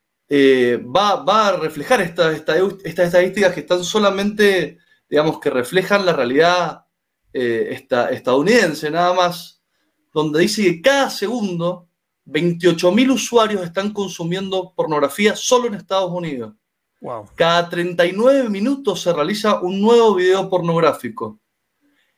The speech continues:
Speaker 1: Y esto, este dato a mí realmente me duele muchísimo. Eh, él va a decir, y está estudiado realmente, que hay cien mil sitios de pornografía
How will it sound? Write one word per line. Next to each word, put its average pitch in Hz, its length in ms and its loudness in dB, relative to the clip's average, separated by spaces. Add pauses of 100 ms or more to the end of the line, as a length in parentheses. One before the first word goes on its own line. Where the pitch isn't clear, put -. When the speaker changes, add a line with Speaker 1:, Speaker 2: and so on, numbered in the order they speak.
(140)
Speaker 1:
Y 156 80 -4
esto, 165 240 2
este 170 180 0
dato 175 240 4
a 165 60 0
mí 180 100 0
realmente 170 460 -4
me 151 100 -4
duele 170 260 2
muchísimo. 156 800 -8 (720)
Eh, 147 280 2
él 165 180 2
va 185 60 4
a 180 60 4
decir, 180 360 -2
y 127 140 -6
está 110 160 -10
estudiado 147 560 0
realmente, 165 640 -6 (440)
que 165 60 0
hay 196 160 0
cien 202 480 0
mil 285 200 2
sitios 262 480 -4
de 214 100 2
pornografía 160 920 -2